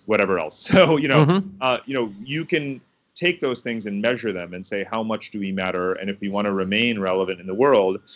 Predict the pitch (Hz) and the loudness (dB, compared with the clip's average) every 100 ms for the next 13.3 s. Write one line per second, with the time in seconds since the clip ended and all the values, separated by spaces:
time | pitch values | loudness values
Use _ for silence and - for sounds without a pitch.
0 | - _ 113 117 110 104 104 107 - 104 | -20 _ 0 2 2 2 2 2 2 0
1 | 98 98 - 101 104 104 92 82 82 85 | 0 -2 -4 0 4 4 2 -2 -4 -8
2 | - _ _ - 104 143 143 98 87 - | -14 _ _ -4 0 0 -2 -4 -4 -6
3 | 95 85 80 71 71 _ _ _ - 117 | -4 -4 -4 -6 -10 _ _ _ -2 0
4 | 135 - 123 113 107 95 98 95 - 82 | 0 0 2 4 4 2 0 -2 -4 -8
5 | 80 - - 110 123 127 104 113 120 107 | -8 -8 -2 0 0 -4 -2 -2 -2 -6
6 | - 101 90 95 - 117 110 107 107 - | -4 -6 -2 -4 -4 -4 -4 -2 -2 -4
7 | 107 - 117 117 117 - _ _ - 101 | -6 -2 -2 -2 -6 -14 _ _ -8 -2
8 | 107 95 98 104 110 110 - 107 107 101 | -2 -2 0 2 2 2 2 4 4 4
9 | 98 98 90 95 104 110 104 107 107 110 | 2 0 2 2 2 0 -2 0 2 0
10 | 117 _ _ _ - 107 107 - 104 98 | -2 _ _ _ -4 -2 -2 0 2 2
11 | 95 101 95 87 85 85 - 92 90 - | 0 -2 2 2 2 -2 -4 -2 -2 0
12 | 113 104 104 95 95 101 95 85 90 92 | 2 2 2 0 -2 -4 -6 -2 -2 -2
13 | 87 78 71 | -6 -10 -16